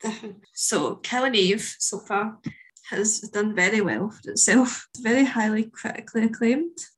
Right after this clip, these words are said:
Um, it was nominated for lots of baftas. It won Best Supporting Actress,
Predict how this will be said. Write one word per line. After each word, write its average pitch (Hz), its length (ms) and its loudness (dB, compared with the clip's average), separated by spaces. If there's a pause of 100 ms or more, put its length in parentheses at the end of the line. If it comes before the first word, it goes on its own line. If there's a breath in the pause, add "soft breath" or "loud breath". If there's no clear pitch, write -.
Um, 202 360 2
it 170 160 0
was 220 200 2
nominated 214 720 -2
for 208 720 2 (140)
lots 220 260 2
of 226 140 -2
baftas. 214 800 2
It - 100 0
won 285 360 0 (560)
Best 220 600 -2 (600)
Supporting - 380 -2
Actress, - 760 2